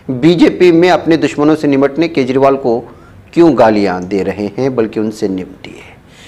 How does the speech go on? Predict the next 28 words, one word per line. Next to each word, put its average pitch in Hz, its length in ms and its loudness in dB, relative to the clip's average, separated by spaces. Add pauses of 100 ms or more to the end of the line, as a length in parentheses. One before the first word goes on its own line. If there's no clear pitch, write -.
(240)
दिल्ली 170 220 4
एक्साइज 190 340 2
पॉलिसी 180 300 4
से 202 120 2
मुतालिक 190 380 4
मनी 175 200 4
लॉन्ड्रिंग 170 300 4
केस 175 220 0
में 175 80 2
मनीष 165 280 4
सिसोदिया 165 420 2
को 170 120 0
राहत 160 280 2
नहीं 165 180 4
मिली। 165 240 2
राउस 156 280 2
एवेन्यू 151 260 4
कोर्ट 156 200 0
ने 151 80 -2
साबिक 143 360 0
डिप्टी 143 240 -6
सीएम 147 220 0
मनीष 139 200 0
सिसोदिया 139 400 0
की 143 140 0
अदालती 135 440 2
तहवील 143 360 -4
में 113 200 -6